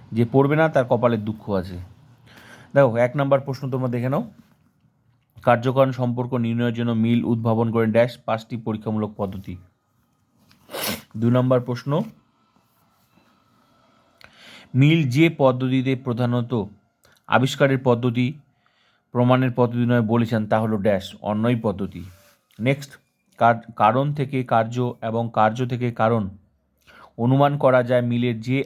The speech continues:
আরোহমূলক পদ্ধতিতে, সেটি হলো ড্যাশ, উত্তর অন্যই পদ্ধতি। নেক্সট, মিলের পাঁচ প্রকার পরীক্ষামূলক পদ্ধতি কি কি?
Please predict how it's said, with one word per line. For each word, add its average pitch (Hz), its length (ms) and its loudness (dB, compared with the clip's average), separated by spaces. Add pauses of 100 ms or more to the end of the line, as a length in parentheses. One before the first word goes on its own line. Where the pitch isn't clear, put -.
আরোহমূলক 120 640 0
পদ্ধতিতে, 113 500 -2
সেটি 110 300 -6
হলো 107 140 0
ড্যাশ, 101 340 0
উত্তর 113 340 -8
অন্যই 107 400 -2
পদ্ধতি। 92 400 -6 (2000)
নেক্সট, 156 300 0
মিলের 135 400 2
পাঁচ 135 340 2
প্রকার 135 380 -2
পরীক্ষামূলক 127 800 -4
পদ্ধতি 120 480 -2
কি 123 220 -6
কি? 95 220 -8